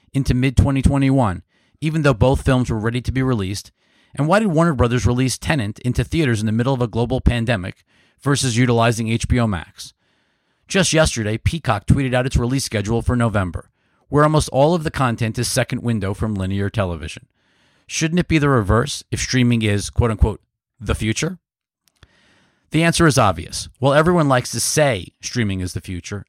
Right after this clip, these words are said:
actions speak far louder than words, and nobody is truly ready to completely pivot to streaming.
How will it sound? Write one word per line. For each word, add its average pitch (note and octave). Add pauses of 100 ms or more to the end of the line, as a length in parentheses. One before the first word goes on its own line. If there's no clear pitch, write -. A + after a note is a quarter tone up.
actions B2+
speak -
far G#2+
louder G2
than A#2+
words, E2+ (380)
and C#3+
nobody D#3+
is A2
truly D#3
ready A2+
to -
completely A#2+
pivot A2
to G#2
streaming. G2